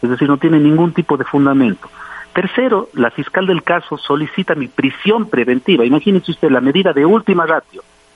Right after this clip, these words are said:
es decir, meterle preso a un ciudadano en un proceso de investigación cuando primero yo no tengo antecedentes penales, jamás he tenido procesos penales,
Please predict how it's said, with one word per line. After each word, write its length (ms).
es 140
decir, 240
meterle 580
preso 380
a 20
un 80
ciudadano 580
en 60
un 140
proceso 400
de 80
investigación 600
cuando 200
primero 360
yo 100
no 120
tengo 260
antecedentes 560
penales, 420
jamás 260
he 40
tenido 300
procesos 480
penales, 460